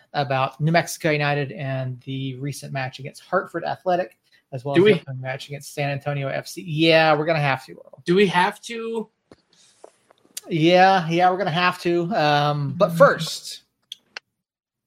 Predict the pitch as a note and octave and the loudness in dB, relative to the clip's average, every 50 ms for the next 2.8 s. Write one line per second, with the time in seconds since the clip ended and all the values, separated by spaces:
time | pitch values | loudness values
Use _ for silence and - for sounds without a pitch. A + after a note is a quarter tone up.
0 | _ _ _ _ _ _ _ _ _ _ _ _ _ - D#3 D3+ D3+ D3 D3+ D#3 | _ _ _ _ _ _ _ _ _ _ _ _ _ -4 -2 0 2 2 0 0
1 | C#3+ D3+ D3+ - - D#3 D3+ D3+ D3+ D3 D3 C#3+ C#3+ C#3+ C#3+ - - D#3+ D#3 E3 | 0 -2 -4 -2 -2 0 2 4 4 4 4 4 4 2 0 -2 -4 -4 -4 -4
2 | - - D#3+ D#3 D#3+ D3 - - - D#3 D#3+ A3 B3 - - - | -6 -10 -10 -8 -8 -8 -8 -8 -6 -6 -4 -4 -6 -6 -8 -14